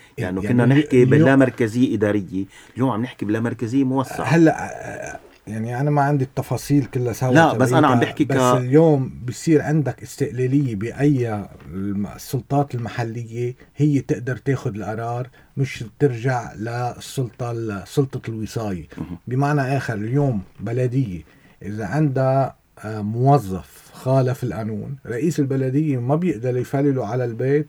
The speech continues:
Speaker 2: إلا ما يطلع قرار، بده يطلع القائم مقام المحافظ، التفتيش المركزي، وزير الداخلية. يعني، وهيدا البروسيس تا ينعمل بده سنة، سنة ونص تا يوصل.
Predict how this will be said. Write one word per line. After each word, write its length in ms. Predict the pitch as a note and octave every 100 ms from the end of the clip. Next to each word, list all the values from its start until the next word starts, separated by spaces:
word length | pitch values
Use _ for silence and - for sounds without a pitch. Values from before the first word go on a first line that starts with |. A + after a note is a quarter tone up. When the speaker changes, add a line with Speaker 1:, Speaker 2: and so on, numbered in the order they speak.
| -
Speaker 2:
إلا 200 | C3+ C3
ما 140 | B2+ B2
يطلع 460 | C#3 - - -
قرار، 380 | C3 D3 D#3 C#3+ - - - _ _ _ _
بده 200 | A2+ B2+
يطلع 260 | D3+ D3+ B2+
القائم 460 | C3+ D3 - D3
مقام 400 | C#3 C3 C#3+ C3
المحافظ، 800 | C3+ C3 A#2 D3 C#3 - B2 A#2+
التفتيش 800 | B2+ B2 B2 B2 - C3 E3 D#3
المركزي، 800 | C#3+ D3 D#3 C#3+ D3+ D3+ D#3 D#3+ D#3
وزير 320 | D3 C#3 C#3+
الداخلية. 640 | C3+ C#3 C3 B2+ A2+ F#2+ - - _ _
يعني، 280 | A2 A2 A2
وهيدا 340 | G#2 C#3+ F3
البروسيس 560 | D#3+ D3 D3+ C3+ B2 -
تا 160 | C3 C#3
ينعمل 640 | D3+ D3+ C3 C#3 C3+ C#3
بده 280 | A#2 C#3 C3+
سنة، 280 | C3 E3+ E3
سنة 240 | D3+ C#3+
ونص 600 | C#3+ D3+ D#3 - - - - _ _ _ _ _ -
تا 80 |
يوصل. 460 | C3 C#3 C3+ C3 G#2